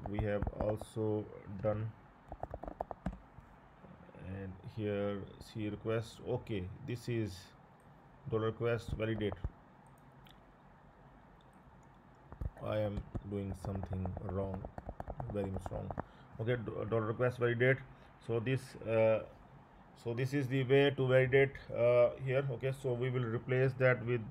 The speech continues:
this one, dollar request validate like this, and now it must work fine. I'm going to try once again and we'll continue.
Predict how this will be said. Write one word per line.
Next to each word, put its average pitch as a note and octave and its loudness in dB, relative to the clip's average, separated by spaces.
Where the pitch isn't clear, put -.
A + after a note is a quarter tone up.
this B2 -2
one, C#3 2
dollar B2 4
request B2+ 2
validate B2 2
like A#2 2
this, C#3 2
and G#2+ 2
now A#2 2
it A#2+ -4
must A#2 -2
work A#2 0
fine. B2 0
I'm A2+ -2
going A#2 0
to A#2 0
try A#2 4
once A2+ 0
again B2+ -2
and A2 -4
we'll A2 0
continue. A#2 -2